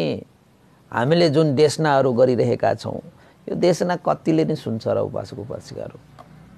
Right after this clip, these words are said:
धेरैले सुन्दैन तपाईँको। श्रवण त्यो दुर्लभ छ नि यो, सबैले सुन्न पाउँदैन। यो त कर्म संस्कार भएका व्यक्तिहरूले यस्तो धर्मलाई रुचाउँदछ, यस्तो धर्मलाई सुन्दछ।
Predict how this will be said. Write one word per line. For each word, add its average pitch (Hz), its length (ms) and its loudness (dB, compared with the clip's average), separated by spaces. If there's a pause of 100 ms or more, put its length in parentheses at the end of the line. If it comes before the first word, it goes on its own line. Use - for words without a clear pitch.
धेरैले 131 240 -2
सुन्दैन 123 460 -4
तपाईँको। - 440 -14
श्रवण 123 480 -2
त्यो 127 160 4
दुर्लभ 160 420 4
छ 160 100 0
नि 139 240 0
यो, 95 100 -4 (840)
सबैले 196 540 6
सुन्न 180 320 4
पाउँदैन। 147 380 4
यो 139 120 2
त 196 160 2
कर्म 180 360 6
संस्कार 185 1000 4 (600)
भएका 135 320 4
व्यक्तिहरूले 180 640 6
यस्तो 180 340 6
धर्मलाई 156 480 6
रुचाउँदछ, 135 540 2 (160)
यस्तो 165 320 4
धर्मलाई 147 480 4
सुन्दछ। 131 420 0